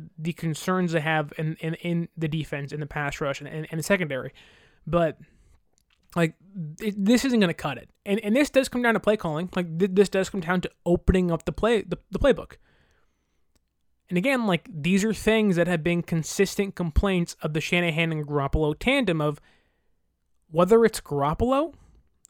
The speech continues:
whether it's Shanahan, whether it's a trust issue, like, there, there seems to be some sort of, like, we're not going to push the ball down the field.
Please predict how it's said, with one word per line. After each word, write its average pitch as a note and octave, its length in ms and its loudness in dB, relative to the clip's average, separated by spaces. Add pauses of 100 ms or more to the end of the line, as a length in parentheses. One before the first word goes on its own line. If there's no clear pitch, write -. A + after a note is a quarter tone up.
(120)
whether F3+ 280 6
it's G#3 100 0
Shanahan, D#3 680 0 (1120)
whether D3+ 220 0
it's C#3+ 120 -8
a C#3 60 -14
trust G#3 360 6
issue, A3 440 4
like, E3 320 0
there, F#3+ 500 4 (300)
there G3+ 180 2
seems C#4+ 680 -2
to A#3 100 -2
be G3 600 0
some F#3+ 260 -2
sort F3+ 280 2
of, E3 240 0 (1600)
like, E3+ 260 -2
we're F3+ 320 6
not A3+ 360 0
going F#3+ 320 2
to E3+ 120 -6
push - 340 4
the F3+ 100 2
ball E3 260 4
down D3 320 -2
the C#3 80 -6
field. - 460 -16